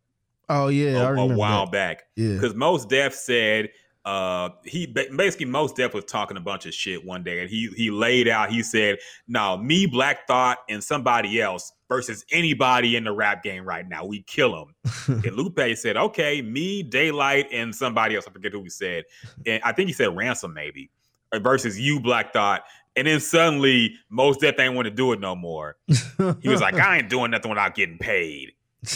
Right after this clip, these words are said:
Speaker 2: And Lupe
Speaker 1: <laughs>
Speaker 2: was like, "Nah, you say you the best." Like, Lupe will always step up to the plate if
Speaker 1: Mm.
Speaker 2: somebody says they're better than him. You know,
Speaker 1: Mm-hmm.
Speaker 2: he felt a certain way when Kendrick made the Control record. You know, he was going at Kendrick for a little bit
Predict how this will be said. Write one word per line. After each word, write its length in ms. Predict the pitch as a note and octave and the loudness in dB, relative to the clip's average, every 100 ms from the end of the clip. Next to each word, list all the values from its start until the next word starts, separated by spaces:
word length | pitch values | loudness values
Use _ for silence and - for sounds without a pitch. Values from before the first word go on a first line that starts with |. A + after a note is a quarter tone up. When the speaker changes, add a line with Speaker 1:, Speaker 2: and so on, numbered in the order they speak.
| - | -2
Speaker 2:
And 100 | C#3 | 0
Lupe 140 | F#3 C3+ | 2 2
Speaker 1:
<laughs> 140 | C3+ | 2
Speaker 2:
was 140 | C3 A#2+ | 2 2
like, 200 | A2+ - | -2 -2
"Nah, 220 | F3+ F3+ | -2 0
you 160 | G#2+ G3 | 0 -2
say 160 | G#3+ | -4
you 140 | F3+ E3 | -2 0
the 80 | A#2+ | 0
best." 520 | E3 F3 B2+ - - B2 | 2 2 2 -4 -14 -4
Like, 280 | A#2 A2+ - - | -2 -2 -6 -12
Lupe 240 | B2+ E3+ A#3 | -6 -2 2
will 220 | G3 C#3 | 2 4
always 340 | C#3+ D#3 B2+ | 2 2 0
step 220 | - C#3 | -2 -2
up 100 | B2 | -2
to 80 | - | -6
the 80 | G#2 | -8
plate 300 | G#2 A2 F2 _ _ _ | -2 0 -2 _ _ _
if 140 | A2+ G#2+ | -6 -2
Speaker 1:
Mm. 40 | |
Speaker 2:
somebody 300 | A#2+ A2 G#2 | -2 0 -2
says 300 | - B2 A2+ | 0 0 2
they're 160 | G#2+ G#2 | 0 -2
better 260 | F#2+ G2 | 0 -2
than 140 | F2 E2+ | -4 -6
him. 320 | G#2 D#2+ D2+ _ _ _ - | -8 -8 -14 _ _ _ -10
You 140 | A#2 | -6
know, 140 | A2 G#2 | -2 -2
Speaker 1:
Mm-hmm. 60 | G#2+ | -2
Speaker 2:
he 160 | F3 | -2
felt 240 | - F#3 D3 | 2 4 4
a 40 | |
certain 300 | - C#3+ A#2 | 4 2 4
way 160 | A2+ A#2 | 4 4
when 220 | A2 F2+ | 2 -4
Kendrick 420 | - D3 B2+ G2+ | -2 -2 0 -2
made 220 | G2+ G2+ | -2 -4
the 160 | G2+ F2+ | -4 -6
Control 640 | - G#2 - C#3+ D#3+ B2+ | -10 -10 -2 4 6 6
record. 440 | G2 F2 - E2+ E2 _ _ _ _ _ G#2 | 4 0 -2 -8 -10 _ _ _ _ _ -10
You 140 | G#2 | -6
know, 280 | G2 F#2 F2+ | -2 -2 -4
he 180 | F2 D3+ | -4 -2
was 160 | D3+ | 0
going 260 | A#2 A2+ G#2+ | 2 2 4
at 280 | G2+ G2 - | 2 0 -2
Kendrick 440 | D#3 F#3+ B2+ - | 0 2 0 -2
for 120 | A2 | -2
a 40 | G2 | 0
little 280 | G2 F2+ | 0 0
bit 300 | E2+ F2+ G2+ | -2 -2 -2